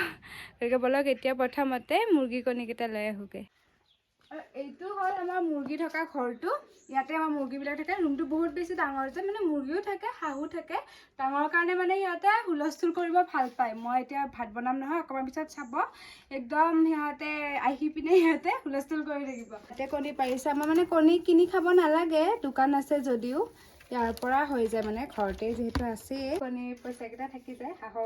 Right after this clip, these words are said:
কণী হ'লেও, মুৰ্গীৰ কণী হ'লেও মানে আমাৰ থাকেই। গতিকে কোনোবা আলহী আহিলেও, চাহৰ লগত হ'লেও দিবৰ কাৰণে মানে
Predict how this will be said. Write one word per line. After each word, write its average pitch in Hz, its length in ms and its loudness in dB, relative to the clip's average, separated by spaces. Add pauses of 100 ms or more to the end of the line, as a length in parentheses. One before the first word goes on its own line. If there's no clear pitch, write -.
(120)
কণী 240 280 -8
হ'লেও, 233 300 -8 (400)
মুৰ্গীৰ 254 340 0
কণী 262 240 -2
হ'লেও 262 300 -2
মানে 277 180 0 (540)
আমাৰ 262 240 0
থাকেই। 262 420 -8 (500)
গতিকে 262 320 -8 (140)
কোনোবা 277 320 2 (140)
আলহী 254 400 2
আহিলেও, 294 400 2 (140)
চাহৰ 269 360 -2
লগত 269 300 -2
হ'লেও 269 320 -4 (340)
দিবৰ 247 300 0
কাৰণে 277 240 2
মানে 285 160 0